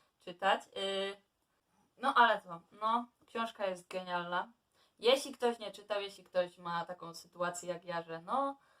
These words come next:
no nie bardzo mu to podchodzi po samym opisie, warto się przemusić, warto to przeczytać, jeśli ktoś lubi taki, e, właśnie klimat, e,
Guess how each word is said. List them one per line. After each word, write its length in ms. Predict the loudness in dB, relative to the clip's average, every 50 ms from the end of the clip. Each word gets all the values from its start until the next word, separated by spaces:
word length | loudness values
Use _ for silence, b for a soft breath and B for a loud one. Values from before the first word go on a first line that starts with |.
| b b b b b _
no 80 | -10 -10 -8 -6 -4
nie 80 | -6 -2
bardzo 680 | 2 4 6 6 6 4 0 -4 -6 -4 -4 -4 -4
mu 180 | -6 -8 -14 -10
to 160 | -4 -6 -4
podchodzi 920 | -4 -4 -10 -10 -10 -8 -2 0 2 2 0 -2 _ -20 -20 -18 -18 -18 -18
po 60 | -12
samym 340 | -6 -2 -2 -2 -2 -4 -8
opisie, 560 | -10 -12 -14 -18 -20 -12 -4 0 0 0 0 -2 b b b b b b _
warto 460 | 6 8 8 8 8 6 0 -4 -4
się 180 | -4 -4 -6 -8
przemusić, 840 | -8 -10 -20 -20 -20 -20 -20 -20 -20 -20 -18 -14 -12 -12 -12 -12 _
warto 440 | _ 0 2 2 2 2 -2 -12 -16
to 180 | -12 -12 -14 -14
przeczytać, 560 | -14 -16 -18 -16 -16 -10 -4 -2 -2 -2 -4
jeśli 200 | -8 -16 -16 -20
ktoś 200 | -16 -16 -16 -16
lubi 220 | -16 -20 -20 -14
taki, 380 | -8 -8 -8 -8 -8 -16 -16 -16 b b b b b b 0
e, 280 | 6 6 8 8 8
właśnie 360 | 6 4 0 0 -4 -14 -18 -18
klimat, 480 | -18 -18 -14 -6 -4 -2 -4 -4 -6 _ -6
e, 400 | -4 -4 -4 -4 -4 -6 -8